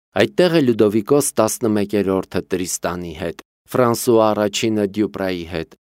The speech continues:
Կարլոս իններորդը իր մոր հետ, Ռիշելյոն Լյուդովիկոս տասներեքերորդի հետ, այդտեղ է Լուվուան, այդտեղ է Լիտելիեն,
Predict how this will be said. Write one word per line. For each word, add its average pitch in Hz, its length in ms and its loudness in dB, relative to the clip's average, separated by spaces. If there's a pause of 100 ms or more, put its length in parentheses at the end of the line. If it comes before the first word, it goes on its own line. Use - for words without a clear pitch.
(240)
Կարլոս 104 500 4
իններորդը 104 680 0 (120)
իր 92 220 -4
մոր 92 280 -2
հետ, 90 320 -6 (400)
Ռիշելյոն 120 680 4
Լյուդովիկոս 110 640 4
տասներեքերորդի 95 1040 -2
հետ, 85 340 -10 (440)
այդտեղ 131 380 2
է 143 100 4
Լուվուան, 110 760 2 (220)
այդտեղ 107 420 2
է 123 200 4
Լիտելիեն, 110 840 0